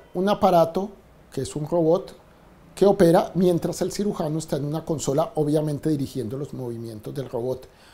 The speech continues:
Entonces este es un campo que comenzó y, pues, definitivamente de ahora en adelante el desarrollo de la cirugía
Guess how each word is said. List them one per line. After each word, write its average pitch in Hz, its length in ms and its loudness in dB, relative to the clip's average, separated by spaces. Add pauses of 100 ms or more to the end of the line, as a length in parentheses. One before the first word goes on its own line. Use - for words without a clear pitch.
(220)
Entonces 151 560 -4
este 180 160 -8
es 175 140 -6
un 185 100 -4
campo 180 420 -4
que 165 220 0
comenzó 156 680 0 (880)
y, 254 240 6
pues, 143 240 -2
definitivamente 156 1120 0 (460)
de 147 180 2
ahora 147 240 4
en 190 120 2
adelante 151 420 0
el 180 80 0
desarrollo 139 540 -4
de 165 100 -2
la 143 100 -6
cirugía 127 560 -6